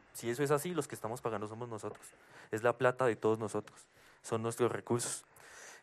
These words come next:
Eh, los audios son bastante dicientes, ¿no? Él, él habla de proyectos a futuro, de las eleccion-, de las próximas elecciones.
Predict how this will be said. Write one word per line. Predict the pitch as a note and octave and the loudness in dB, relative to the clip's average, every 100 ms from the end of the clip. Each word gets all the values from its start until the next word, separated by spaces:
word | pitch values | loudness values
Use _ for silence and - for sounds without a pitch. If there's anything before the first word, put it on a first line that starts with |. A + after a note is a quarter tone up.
| - | -2
Eh, | A#2 A2 G2+ - - | 0 0 -2 -6 -12
los | - A2+ | 0 6
audios | G#2+ A#2 C3+ | 6 6 2
son | B2 | 2
bastante | B2 - A2+ B2 | 0 0 -2 -2
dicientes, | G2+ G2 G2+ C#3 F#2 | -2 -4 -4 -6 -8
¿no? | F#2+ D3+ - | -12 -14 -10
Él, | G#2+ A2+ | -6 -2
él | A#2 | 6
habla | B2 C3+ | 8 10
de | B2+ | 6
proyectos | - F#2+ G2 B2+ | 4 0 0 0
a | A#2+ | 0
futuro, | A2 F#2+ G#2 D3+ - | 0 -4 -4 -6 -10
de | G2+ | 0
las | G#2 G2+ | 2 2
eleccion-, | G2+ G2 G#2+ | -2 -4 -4
de | G#2 | -2
las | G2 | -2
próximas | - G2+ B2+ A#2 | -4 -6 -2 -2
elecciones. | G2+ F#2 G2+ B2+ - | -2 -4 -4 -4 -8